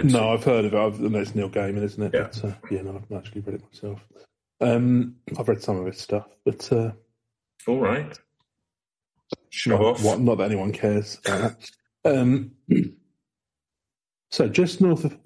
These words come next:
Speaker 2: um, Reno,
Speaker 1: I feel
Speaker 2: north
Speaker 1: like we're
Speaker 2: of
Speaker 1: being quite down in this episode. Do you think it's because of the burning hellscape that is society <laughs> outside at the moment?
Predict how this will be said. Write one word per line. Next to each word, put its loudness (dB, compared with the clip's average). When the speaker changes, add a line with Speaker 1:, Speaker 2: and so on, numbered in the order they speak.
Speaker 2:
um, 4
Reno, 4
Speaker 1:
I 0
feel 6
Speaker 2:
north 4
Speaker 1:
like 4
we're 4
Speaker 2:
of -2
Speaker 1:
being 0
quite 0
down 0
in -6
this -4
episode. 0
Do -10
you -8
think -2
it's -4
because -2
of -4
the 0
burning 2
hellscape 0
that 4
is -4
society 0
<laughs> -6
outside 0
at 0
the -4
moment? -4